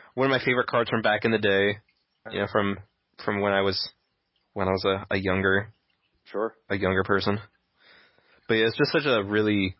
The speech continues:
Speaker 1: just so good at what it does. It just, the, if they were to co-, make it now, I have no idea how much they would make it cost. Like,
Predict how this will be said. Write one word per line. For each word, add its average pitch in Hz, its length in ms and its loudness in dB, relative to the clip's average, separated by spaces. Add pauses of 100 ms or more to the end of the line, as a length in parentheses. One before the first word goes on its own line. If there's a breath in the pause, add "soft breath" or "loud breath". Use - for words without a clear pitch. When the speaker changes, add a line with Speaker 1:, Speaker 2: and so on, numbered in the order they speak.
(320)
Speaker 1:
just 107 120 -4 (140)
so 156 180 2
good 120 200 0
at 92 100 0
what 98 160 0
it 90 100 -4
does. 92 580 0
It 90 60 -6
just, 95 280 -4 (640 soft breath)
the, 113 240 -2 (1200)
if - 80 -2
they 185 80 -2
were 185 120 2
to - 20 -6
co-, 135 380 -2
make 127 260 0
it 95 100 -2
now, 98 640 2
I 104 60 2
have 110 100 0
no 120 140 0
idea 104 180 2
how 98 140 2
much 98 160 -2
they 101 80 0
would 92 120 0
make 92 160 0
it 80 120 -8
cost. 92 360 0
Like, 101 160 -2